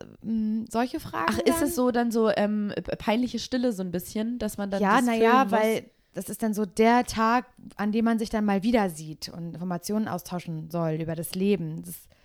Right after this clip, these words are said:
Speaker 1: was soll ich euch erzählen, Leute? Weißt ihr, wie es bei mir zu Hause aussieht? Das kann ich euch erzählen. Ich hab einen Wäscheberg, da hat meine Mutter gefragt, ob ich einen Schaden hab, als sie den gesehen hat heute. So, das ist schwierig. Das, ich mag das nicht so gern. Also ich bin gern bei meinen Großeltern und so, aber das finde ich ein bisschen schwierig, immer so diese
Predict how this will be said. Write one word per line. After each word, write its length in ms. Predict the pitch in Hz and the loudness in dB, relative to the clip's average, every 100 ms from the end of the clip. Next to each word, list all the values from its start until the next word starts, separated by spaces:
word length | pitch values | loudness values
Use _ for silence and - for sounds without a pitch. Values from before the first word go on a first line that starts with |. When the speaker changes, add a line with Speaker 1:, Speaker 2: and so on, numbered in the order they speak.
| _ - | _ -14
Speaker 1:
was 120 | 180 | -8
soll 100 | 180 | -8
ich 120 | 147 | -8
euch 120 | 170 - | -10 -12
erzählen, 400 | - - 190 196 | -14 -8 -6 -4
Leute? 280 | 165 175 | -6 -4
Weißt 180 | 175 180 | -6 -6
ihr, 60 | 185 | -6
wie 20 | |
es 100 | 180 | -6
bei 80 | 170 | -6
mir 120 | 175 | -8
zu 140 | 175 175 | -6 -8
Hause 220 | 165 165 | -6 -4
aussieht? 260 | 190 220 226 | -4 -4 -8
Das 120 | - | -6
kann 120 | 214 | -4
ich 60 | 196 | -4
euch 120 | 185 | -4
erzählen. 520 | 190 - 196 165 170 175 | -6 -6 -4 -4 -4 -4
Ich 80 | 202 | -4
hab 80 | |
einen 100 | 190 | -2
Wäscheberg, 520 | 185 240 247 185 220 208 | -4 -2 -2 0 -2 -2
da 60 | |
hat 60 | 196 | -6
meine 160 | 185 | -4
Mutter 160 | 185 196 | -2 -2
gefragt, 300 | 190 - 185 | -2 -4 -4
ob 100 | 180 | -6
ich 60 | 170 | -8
einen 80 | |
Schaden 340 | 175 226 247 196 | -2 0 2 0
hab, 100 | 160 | -4
als 140 | 165 | -6
sie 80 | 214 | -8
den 180 | 190 185 | -8 -8
gesehen 340 | 165 160 160 | -8 -8 -8
hat 100 | 156 | -8
heute. 360 | 160 147 156 175 - - - - - _ - | -6 -6 -6 -8 -12 -20 -20 -20 -20 _ -14
So, 760 | - 226 240 233 196 147 131 156 - _ _ _ _ | -2 4 6 4 2 -2 -6 -8 -14 _ _ _ _
das 120 | - | -8
ist 60 | - | -8
schwierig. 840 | - 262 262 - 156 151 - - _ _ - | 0 4 4 2 -8 -8 -10 -16 _ _ -20
Das, 80 | - | -14
ich 120 | - - | -6 0
mag 200 | 196 - | 0 0
das 160 | 190 | -10
nicht 140 | 175 - | -10 -12
so 80 | |
gern. 120 | 160 170 | -6 -6
Also 80 | |
ich 100 | 202 | -4
bin 160 | - 202 | -4 -2
gern 200 | 208 262 | 0 0
bei 60 | 254 | 0
meinen 180 | 202 | -2
Großeltern 480 | 202 247 349 285 277 | -4 -4 -6 -6 -6
und 80 | 262 | -6
so, 60 | 214 | -6
aber 100 | 220 | -8
das 160 | 226 | -8
finde 140 | - 226 | -8 -10
ich 80 | |
ein 40 | 202 | -10
bisschen 240 | 190 214 | -12 -12
schwierig, 400 | - 202 202 208 | -10 -12 -10 -10
immer 160 | 190 180 | -8 -8
so 60 | |
diese 300 | 180 185 196 | -6 -4 -4